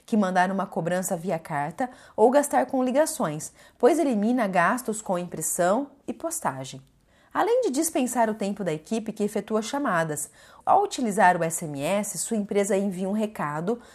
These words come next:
sobre o débito por mensagem. O cliente pode responder e até receber o código de barras para pagamento,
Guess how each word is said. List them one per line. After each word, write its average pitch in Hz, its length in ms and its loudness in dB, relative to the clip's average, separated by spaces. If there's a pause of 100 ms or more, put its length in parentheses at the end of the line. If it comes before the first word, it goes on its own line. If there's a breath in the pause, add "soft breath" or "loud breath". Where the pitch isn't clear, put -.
(120)
sobre 208 320 2
o 214 40 0
débito 196 440 2
por 240 160 2
mensagem. 170 720 -2 (240 soft breath)
O 339 80 -2
cliente 285 500 0
pode 196 280 4
responder 190 760 0 (240 loud breath)
e 208 80 8
até 196 160 6
receber 254 580 0
o 269 60 -2
código 190 400 0
de 165 100 -6
barras 175 440 2
para 214 200 2
pagamento, 208 680 0